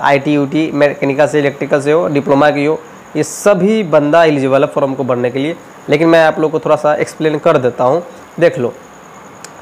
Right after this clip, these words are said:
सबसे ज़रूरी बात साइंटिफिक असिस्टेंट, यहाँ पे देखना साइंटिफिक असिस्टेंट बी में पोस्ट आप लोग का ये असिस्टेंट, एसेंशियल क्वालिफिकेशंस क्या है, इलेक्ट्रॉनिक्स, कम्युनिकेशंस, इंस्ट्रूमेंट्स, आईटी, इलेक्ट्रिकल, मैकेनिकल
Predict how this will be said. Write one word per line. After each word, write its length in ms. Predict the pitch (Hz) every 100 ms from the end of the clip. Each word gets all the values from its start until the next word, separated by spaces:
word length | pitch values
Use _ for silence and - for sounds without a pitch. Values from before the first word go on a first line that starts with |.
| - - - - -
सबसे 220 | 175 202
ज़रूरी 220 | 196 202 196
बात 220 | 190 185
साइंटिफिक 520 | 185 180 180 165 196
असिस्टेंट, 580 | 180 - - 185 151 143
यहाँ 180 | 151 170
पे 100 | 175
देखना 260 | 170 139
साइंटिफिक 360 | 123 156 165 185
असिस्टेंट 500 | 175 180 170 180 156
बी 160 | 151
में 180 | 143 123 - -
पोस्ट 220 | 165 185
आप 120 | 175
लोग 120 | 180
का 60 | 175
ये 140 | 170
असिस्टेंट, 520 | 170 175 180 165 180 170
एसेंशियल 380 | 180 170 185
क्वालिफिकेशंस 760 | 185 170 165 156 160 151 151 156
क्या 140 | 147
है, 180 | 139 180 - - -
इलेक्ट्रॉनिक्स, 520 | 165 180 190 190 208 -
कम्युनिकेशंस, 560 | 170 170 294 202 196
इंस्ट्रूमेंट्स, 580 | 180 - 165 156 185 185
आईटी, 400 | - 160 175 214
इलेक्ट्रिकल, 380 | 202 180 196 185
मैकेनिकल 460 | 170 147 139 -